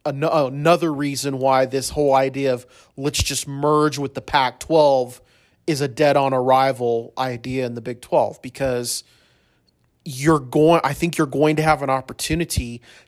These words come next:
to get some better programs from the A C C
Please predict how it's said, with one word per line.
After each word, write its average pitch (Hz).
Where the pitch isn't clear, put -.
to -
get 165
some 135
better 135
programs 135
from 151
the 139
A 180
C 156
C 127